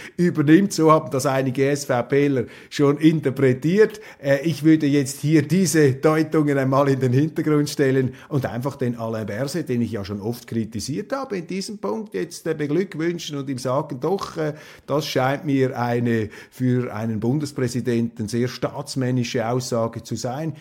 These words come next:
Er erteilt hier allen Plänen eine Absage, die Schweiz mit Waffenlieferungen noch tiefer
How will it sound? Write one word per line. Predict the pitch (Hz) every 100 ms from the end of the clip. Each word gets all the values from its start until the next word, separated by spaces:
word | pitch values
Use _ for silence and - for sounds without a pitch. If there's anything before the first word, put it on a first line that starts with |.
| - _
Er | 139 156
erteilt | 147 131 120 104 120 -
hier | 113 107 107 - _
allen | - 139 147 147 127 - - _ _ _ _ _
Plänen | 135 143 160 123 120
eine | 120 117 120
Absage, | 131 - 135 113 107 110
die | 104 123
Schweiz | 104 92 104 - - - _ _ _
mit | 107 120 151 147
Waffenlieferungen | 104 139 156 - 139 143 131 143 131 101 90 - -
noch | 107 120 131
tiefer | - 113 110 - 107